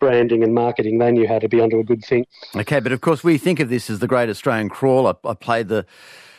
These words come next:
Speaker 2: the song, uh, by the McGarrigles, mentioning it a, a little earlier. Uh, this fellow they kinda copied it from, he's not Australian though, he's a Solomon Islander.
Speaker 1: Yeah, this chap Alec Wickham, he was from the Solomon Islands. He was just swimming the way people had always had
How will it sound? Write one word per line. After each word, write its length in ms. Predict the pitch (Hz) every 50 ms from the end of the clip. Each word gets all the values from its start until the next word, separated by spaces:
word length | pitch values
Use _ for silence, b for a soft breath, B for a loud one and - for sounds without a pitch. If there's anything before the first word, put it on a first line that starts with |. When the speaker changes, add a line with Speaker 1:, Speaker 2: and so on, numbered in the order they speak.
| B _
Speaker 2:
the 80 | 123
song, 520 | 123 - - 135 131 143 139 135 135 131 - - -
uh, 140 | - - 113
by 240 | 95 - 110 117
the 60 | 113 113
McGarrigles, 640 | 113 123 110 127 127 131 139 135 120 123 110 -
mentioning 340 | 127 131 127 - - 139 120
it 80 | 113 101
a, 180 | 98 101 117 - _
a 80 | 120
little 300 | 113 110 107 104 104 113 -
earlier. 360 | 117 113 113 117 113 123 117 B B B B B B B
Uh, 220 | - 175 180 196 240 - _ _
this 400 | 233 190 240 277 254 - - 185
fellow 420 | - - 185 196 208 165 147 143
they 160 | 117 131 127
kinda 360 | 107 _ _ - 156 156 123
copied 380 | 101 - - 190 185 226 202 135
it 120 | 110 107
from, 440 | - - 120 107 98 95 101 120 156 _ _ _ _
he's 180 | 143 160 247 247
not 140 | 285 285 262
Australian 420 | 311 - - 214 226 233 196 151
though, 140 | 139 123 110
he's 100 | 113 120
a 80 | 156
Solomon 380 | 147 - 202 214 196 170 156 143
Islander. 460 | 147 185 247 247 - 180 135 - - _ _ _ _ _ _ _ _ _ _ -
Speaker 1:
Yeah, 380 | 220 240 254 277 285 262 233
this 180 | 190 208 196 - _
chap 220 | - - 208 165 -
Alec 260 | 190 185 185 165 -
Wickham, 280 | 165 180 180 - 151 139
he 80 | 151
was 160 | 170 170 165
from 120 | - 214 220
the 60 | 202
Solomon 340 | - - 196 180 180 175 165
Islands. 280 | 170 196 202 175 -
He 40 | -
was 120 | 220 190 -
just 140 | 185 -
swimming 260 | - 208 185 175 165 165
the 80 | 151
way 200 | 151 156 156 156 -
people 240 | 165 165 - 170 156
had 80 | 151
always 340 | 156 170 190 208 196 180 - -
had 120 | 151 139